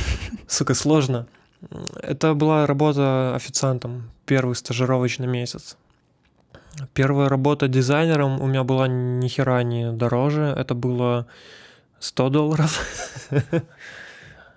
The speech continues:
Вот. При том, что, э, забавно, что это уже было столько лет спустя, ск-,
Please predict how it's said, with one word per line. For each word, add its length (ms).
Вот. 340
При 100
том, 140
что, 360
э, 380
забавно, 500
что 600
это 200
уже 220
было 380
столько 440
лет 220
спустя, 680
ск-, 460